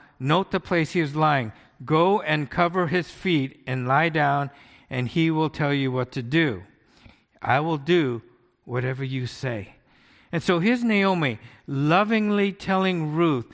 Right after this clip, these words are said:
"Hey, this, I, I want you to have a great life, and this is what you do," right? And what did Ruth do? Ruth obeyed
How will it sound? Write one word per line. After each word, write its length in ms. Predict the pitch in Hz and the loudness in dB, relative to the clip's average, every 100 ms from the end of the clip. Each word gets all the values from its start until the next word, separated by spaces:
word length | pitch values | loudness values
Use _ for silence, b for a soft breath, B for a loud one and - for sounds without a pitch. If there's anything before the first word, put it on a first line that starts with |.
| B B | B B
"Hey, 180 | 151 135 | -4 -2
this, 280 | 185 - - _ _ - | -2 -4 -12 _ _ -4
I, 120 | 170 - | -4 -4
I 80 | |
want 220 | 175 190 226 | -6 -6 -4
you 60 | |
to 80 | 190 | -2
have 120 | 190 | -2
a 40 | 190 | -4
great 200 | 196 190 | -4 -2
life, 440 | 190 208 196 - B B B B | -4 -4 -6 -8 B B B B
and 120 | 170 | 0
this 180 | 196 185 | 0 0
is 100 | 185 | -4
what 220 | 185 - | -4 -4
you 100 | 185 | -6
do," 340 | 151 185 135 92 _ _ b b | 0 0 0 -4 _ _ b b
right? 220 | - 156 151 B | -6 -6 -6 B
And 120 | 175 | 0
what 140 | 185 220 | 2 2
did 160 | 220 | 0
Ruth 260 | 190 214 - | 0 -2 0
do? 320 | 226 226 104 - b b b - | 0 0 -2 -10 b b b -4
Ruth 380 | 151 185 180 - - | 0 2 2 -2 -4
obeyed 580 | 139 127 160 165 165 | -4 0 2 2 0